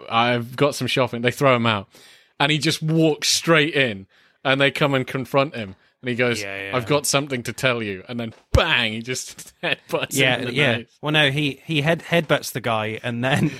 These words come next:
Speaker 2: <laughs> he says to someone else, "Can I get my stuff,
Speaker 1: Yeah,
Speaker 2: please?"
Speaker 1: yeah, that was it,
Speaker 2: You know,
Speaker 1: yeah.
Speaker 2: really
Speaker 1: <laughs> I
Speaker 2: casually.
Speaker 1: like that, yeah. "Can I have my groceries?"
Speaker 2: I've never seen
Speaker 1: I like
Speaker 2: yeah.
Speaker 1: that. Yeah, that was it. Like, it's something, "Can I have my groceries, please?"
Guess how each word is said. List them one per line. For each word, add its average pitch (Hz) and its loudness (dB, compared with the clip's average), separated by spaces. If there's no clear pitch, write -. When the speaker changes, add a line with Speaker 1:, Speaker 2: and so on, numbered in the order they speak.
Speaker 2:
<laughs> - -20
he 143 0
says 135 0
to 143 -4
someone 127 0
else, 120 0
"Can 123 -12
I 113 -6
get 107 -6
my 110 -8
stuff, 147 0
Speaker 1:
Yeah, 156 6
Speaker 2:
please?" 151 2
Speaker 1:
yeah, 165 8
that 156 4
was 135 -2
it, 143 2
Speaker 2:
You 147 4
know, 135 6
Speaker 1:
yeah. 131 4
Speaker 2:
really 139 4
Speaker 1:
<laughs> - -
I 139 2
Speaker 2:
casually. 127 2
Speaker 1:
like 135 4
that, 113 -2
yeah. 107 0
"Can - -2
I 107 2
have 110 0
my 104 0
groceries?" 107 0
Speaker 2:
I've 143 0
never 151 4
seen 143 0
Speaker 1:
I 143 4
like 123 2
Speaker 2:
yeah. 117 2
Speaker 1:
that. 113 0
Yeah, 135 4
that 143 4
was 123 0
it. 104 -6
Like, 113 -4
it's 120 -4
something, 113 0
"Can 131 0
I 117 4
have 113 2
my 107 0
groceries, 101 -4
please?" 92 -16